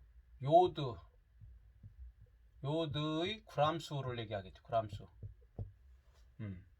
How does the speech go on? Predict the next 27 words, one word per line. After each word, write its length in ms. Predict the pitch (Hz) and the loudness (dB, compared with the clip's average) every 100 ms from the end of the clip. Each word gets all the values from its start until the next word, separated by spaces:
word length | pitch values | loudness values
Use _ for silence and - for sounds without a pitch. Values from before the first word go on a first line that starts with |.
| _ - - - - - | _ -20 -20 -20 -20 -10
그래서 380 | - 139 147 170 | -6 0 2 2
이걸 240 | 139 147 | 2 0
요드 260 | 139 320 175 | 0 0 2
값이라고 380 | 156 135 123 104 | 2 2 -2 -4
합니다. 440 | 95 95 151 226 - - - - | -8 -2 0 -2 -10 -20 -20 -16
음. 360 | 98 92 101 - | -14 -14 -16 -10
그래서 280 | 151 151 165 | -4 -2 -2
백이라고 520 | - 147 170 240 208 | -2 -2 4 8 10
하는 680 | 185 170 156 135 - - - - - 131 | 10 6 0 -6 -10 -16 -18 -20 -12 -4
게 400 | 127 117 139 139 - - - | -2 0 -2 -6 -12 -20 -12
백, 180 | 131 131 - - | -10 -10 -12 -14
백, 220 | 123 117 | -10 -10
백. 220 | - 127 - - - - - - - - | -6 -8 -8 -20 -20 -20 -20 -20 -20 -10
그래서 360 | 123 131 240 - - | -2 0 0 -2 -4
백이 220 | 143 180 | -2 2
어떻게 220 | 170 160 180 | 2 2 2
나오냐면은, 580 | 160 151 143 180 127 - _ - - - - | 2 2 0 -2 -2 -6 _ -20 -20 -20 -10
어, 480 | 113 107 107 107 104 | -8 -8 -8 -10 -8
여기 240 | 135 156 151 | -4 -4 -4
보시면은 560 | 127 123 123 147 208 - _ - - - - | -6 -6 -2 -2 -4 -10 _ -20 -20 -20 -8
요 560 | 135 160 175 175 180 - - - - - - - | 4 8 10 8 6 0 -12 -20 -20 -20 -10 -6
오드잖아요. 840 | 147 156 156 147 120 107 95 98 | -2 -2 -2 -2 -4 -6 -6 -6
요오드. 360 | 127 120 107 92 - - | -2 -2 -6 -12 -16 -6
이 40 | 110 | -6
앞에 180 | 107 113 | -4 -8
보면 160 | 101 | -8
백. 220 | 101 127 | -6 -8